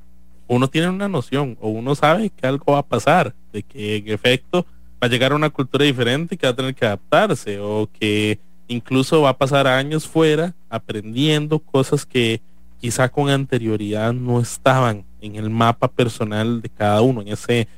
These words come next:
sistema de ideas que tenemos cada uno. Y eso creo que al fin y al cabo es lo bonito de la vida, tener un, un ratito ahí de dejar sorprenderse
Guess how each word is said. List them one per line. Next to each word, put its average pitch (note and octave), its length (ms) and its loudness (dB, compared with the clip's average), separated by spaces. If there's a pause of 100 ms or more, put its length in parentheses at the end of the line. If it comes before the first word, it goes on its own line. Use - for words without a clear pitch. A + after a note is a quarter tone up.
(120)
sistema C3 560 2
de B2 80 4
ideas A#2+ 360 2
que - 100 -18
tenemos G#2+ 400 -10
cada A2+ 300 2
uno. A#2 300 2 (400)
Y C#3 80 4
eso F#3+ 260 0
creo E3+ 240 -2
que - 80 -6
al F3+ 60 -4
fin F3 120 -2
y - 40 0
al F3 60 -2
cabo F3+ 180 4
es F3+ 40 2
lo F3 80 6
bonito C3 440 2
de A#2+ 80 2
la G#2 100 -2
vida, A2+ 280 0
tener G#2+ 280 -6
un, C3 540 -4
un B2 140 -4
ratito C3+ 440 2
ahí B2 140 6
de B2 60 4
dejar A#2 340 2
sorprenderse B2 840 0